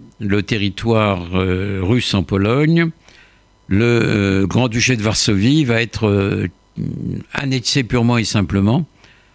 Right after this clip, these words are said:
à la Russie, alors que dans le plan de partage de quatre-vingt-quinze, Varsovie et ses environs étaient en Prusse. Là, toute cette partie de la Pologne centrale va être annexée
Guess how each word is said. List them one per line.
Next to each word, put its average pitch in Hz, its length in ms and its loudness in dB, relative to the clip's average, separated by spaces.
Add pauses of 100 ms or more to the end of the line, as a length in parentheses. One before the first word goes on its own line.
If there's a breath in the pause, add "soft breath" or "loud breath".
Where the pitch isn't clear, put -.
(180 soft breath)
à 120 80 -2
la 123 140 0
Russie, 139 760 0
alors 120 300 -2
que 131 120 -2
dans 110 320 0
le 107 120 2
plan 131 200 -2
de 110 60 -4
partage 123 400 -2
de 107 60 -2
quatre-vingt-quinze, 104 760 -2
Varsovie 113 460 -6
et 110 60 -4
ses 101 180 -8
environs 104 460 -6 (120)
étaient 147 440 -4 (1040)
en 127 140 2
Prusse. - 500 0 (460 soft breath)
Là, 147 340 0 (1400)
toute 156 340 2 (440)
cette 117 260 -2
partie 139 360 -2
de 120 120 0
la 113 120 2
Pologne 117 320 2
centrale 135 640 0 (140)
va 135 260 -2
être 135 160 -4
annexée 110 520 0